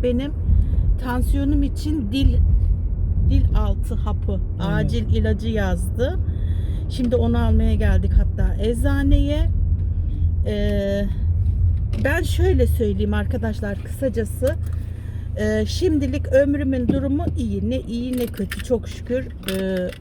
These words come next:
Speaker 1: ama ilaçlar, ilaçlarımın dozunun bazılarını yükseltti, bazılarını düşürdü.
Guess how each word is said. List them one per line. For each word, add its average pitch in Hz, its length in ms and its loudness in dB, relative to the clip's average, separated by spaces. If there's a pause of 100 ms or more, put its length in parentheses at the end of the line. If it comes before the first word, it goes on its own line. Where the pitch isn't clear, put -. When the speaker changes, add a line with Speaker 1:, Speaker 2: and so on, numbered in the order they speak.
(160)
Speaker 1:
ama 285 400 -2 (880)
ilaçlar, 269 580 -2 (760)
ilaçlarımın 233 800 -2
dozunun 240 600 -2
bazılarını 226 600 -2
yükseltti, 208 800 -6
bazılarını 226 680 -2
düşürdü. 170 580 -8